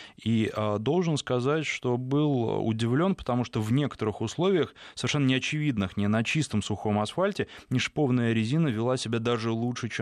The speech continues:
шипованная. Для меня это было открытием, хотя условия дорожные были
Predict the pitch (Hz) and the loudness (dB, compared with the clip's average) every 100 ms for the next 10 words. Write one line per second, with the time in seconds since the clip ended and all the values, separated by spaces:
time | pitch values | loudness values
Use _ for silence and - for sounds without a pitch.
0 | - - - 113 82 69 - - - - | -4 -4 -2 0 0 -2 -6 -12 -16 -2
1 | 107 110 123 107 110 107 104 - 180 185 | 2 4 2 0 0 0 0 -2 -4 -2
2 | 120 - 98 120 135 107 95 127 123 104 | -2 -2 -2 0 0 -2 -2 -2 0 0
3 | 98 131 127 107 104 120 | 2 2 2 0 0 -2